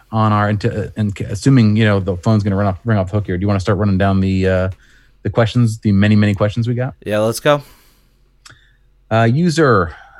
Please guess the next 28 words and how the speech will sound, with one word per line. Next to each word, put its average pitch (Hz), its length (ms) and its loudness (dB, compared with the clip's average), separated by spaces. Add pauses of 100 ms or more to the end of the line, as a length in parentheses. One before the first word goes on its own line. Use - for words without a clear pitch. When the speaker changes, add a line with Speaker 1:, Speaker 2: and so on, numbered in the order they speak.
(100)
Speaker 1:
uh, 104 260 0
M 151 200 2
T 180 180 -2
B, 147 140 -4
this 101 240 -2
is 92 240 -6 (280)
<laughs> - 280 -6
a 107 60 -2
bunch 160 180 2
of 165 60 2
letters 165 200 4
and 151 80 2
a 139 40 2
bunch 131 160 2
of 131 60 2
numbers. 95 400 0 (400)
Thoughts 151 240 0
on 151 80 2
the 127 100 2
Hyundai 127 460 2
A-League? 92 420 -2 (180)
<laughs> - 160 -20
Can 120 120 0
anyone 135 300 4
catch 117 200 0
Sydney 117 340 0
F 107 120 0
C? 85 320 -6